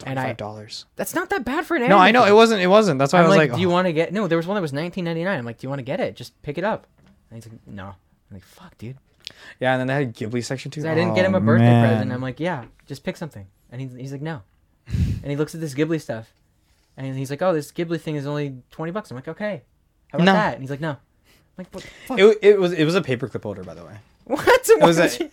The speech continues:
Speaker 2: it was a magnetic paperclip holder, and I remember
Speaker 1: Okay.
Speaker 2: figuring that out on walking out,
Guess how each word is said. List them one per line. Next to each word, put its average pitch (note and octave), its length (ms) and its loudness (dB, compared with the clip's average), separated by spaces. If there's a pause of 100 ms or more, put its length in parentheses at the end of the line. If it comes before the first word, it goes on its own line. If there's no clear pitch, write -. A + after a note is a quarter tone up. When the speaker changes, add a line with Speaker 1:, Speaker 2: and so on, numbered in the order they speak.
(120)
Speaker 2:
it F#3 80 4
was F#3+ 120 4
a F#3 60 6
magnetic D3+ 680 2
paperclip D#3 360 0
holder, A#2 180 -2
and A#2+ 160 0
I C3+ 80 4
remember D#3+ 320 2
Speaker 1:
Okay. C#3+ 100 -2
Speaker 2:
figuring D3+ 280 2
that C3 120 4
out C3 140 4
on C3 200 -2
walking B2 380 -4
out, B2+ 300 -4